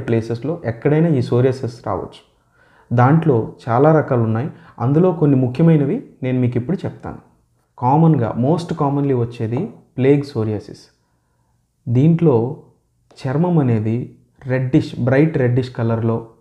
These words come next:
లేదా పింక్ కలర్‌లో ఉంటుంది. స్కిన్ ప్యాచెస్‌గా ఉండి, అంటే పొడి, పొలుచులు పొలుచులుగా ఉండి, ఇచ్చింగ్ అనేది, దురద అనేది చాలా ఎక్కువగా ఉండి, మంట కూడా ఉంటుంది. ఇక సెకండ్ వన్ గట్టెడ్ సోరియాసిస్. ఇది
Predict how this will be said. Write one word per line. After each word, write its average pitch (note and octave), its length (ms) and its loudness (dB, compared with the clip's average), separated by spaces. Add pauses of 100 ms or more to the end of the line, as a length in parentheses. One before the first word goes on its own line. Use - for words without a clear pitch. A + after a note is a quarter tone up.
(200)
లేదా B2+ 240 0 (120)
పింక్ D#3+ 220 2 (100)
కలర్‌లో A#2+ 360 0 (120)
ఉంటుంది. G#2+ 360 -6 (460)
స్కిన్ D#3 420 2 (800)
ప్యాచెస్‌గా D3 560 0 (100)
ఉండి, A2 220 2 (120)
అంటే B2 160 -2 (220)
పొడి, C3 200 0 (300)
పొలుచులు D3 380 4
పొలుచులుగా C#3+ 460 4 (120)
ఉండి, G#2+ 200 -2 (760)
ఇచ్చింగ్ D#3+ 440 2
అనేది, A2+ 220 2 (100)
దురద D3+ 300 6
అనేది C3 220 -2 (100)
చాలా A#2+ 200 -6 (140)
ఎక్కువగా B2 340 0 (100)
ఉండి, A2 180 -2 (240)
మంట A#2+ 200 2 (120)
కూడా B2 160 4 (120)
ఉంటుంది. G2+ 300 -10 (260)
ఇక A#2+ 120 -10 (540)
సెకండ్ C#3+ 320 2
వన్ A2+ 160 2 (320)
గట్టెడ్ C3 400 2
సోరియాసిస్. G#2 500 -4 (560)
ఇది C3+ 160 2